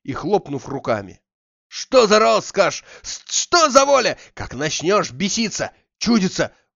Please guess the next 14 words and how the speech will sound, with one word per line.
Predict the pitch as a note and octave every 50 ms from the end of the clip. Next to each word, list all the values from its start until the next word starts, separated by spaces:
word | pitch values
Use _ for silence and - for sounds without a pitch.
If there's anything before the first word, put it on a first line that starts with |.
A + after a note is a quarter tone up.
| _
будто | - F3 C4 C4+ C4+ - _ - - B3
понимаешь | - - G#3+ G#3+ G#3+ G#3+ A#3+ A#3 G#3+ F#3+ E3 B2 B2
давние | E3 G#3+ G#3+ G3 F3+ G3 G#3 F#3+
годы! | E3 G3+ A3 G#3 C#3+ D3+ B2+ G#2 _ _ _ _ _ _ _
Любо, | - F#3 C4+ D4 C#4 B3 F3+ F#3 F#3 C#3 A2 - - _ _ - _ _ -
вольно | E3+ F3 E3+ G3+ B3 E4+ F4 F4 E4 D#4 D4 C#4+ D4 D4
на | D4 D4 C#4+ B3+
сердце, | - - C4+ C4+ C4+ B3+ A#3+ G#3+ F#3 - - G#3+ B3 A#3 G#3+ G3 D#3 B2+ _ _ - A2+ - -
а | B2 - A#2
душа | B2+ D3 G#3+ A3+ - - C4 C4 B3+ C4 A#3+
как | - - - B3+ B3+ A#3+ F#3+ F3+ F#3 E3+
будто | E3 B3+ C#4 B3+ - _ _ - - B3 A3+
в | F3+ F#3
раю! | E3+ - - G#3 G#3 F#3+ F3+ G#3 G#3 F3+ D3+ - -